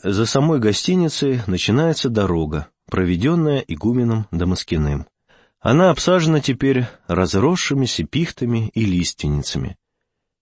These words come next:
Идет сперва через небольшое поле, а затем вступает в лес,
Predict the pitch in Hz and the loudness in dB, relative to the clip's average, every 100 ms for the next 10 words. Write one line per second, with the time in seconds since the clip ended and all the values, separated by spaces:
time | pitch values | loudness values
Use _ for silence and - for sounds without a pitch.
0 | - 117 202 180 - 95 101 98 92 98 | -4 0 2 0 -2 0 2 0 0 -2
1 | 90 90 85 90 - 85 78 - 160 165 | -2 0 -2 -2 -2 -2 -2 -4 -2 -2
2 | 135 - _ _ _ 85 98 92 160 85 | -6 -10 _ _ _ -4 -2 0 -2 -2
3 | - - 127 135 80 73 73 73 - | -4 -2 -2 -2 -4 -4 -4 -4 -8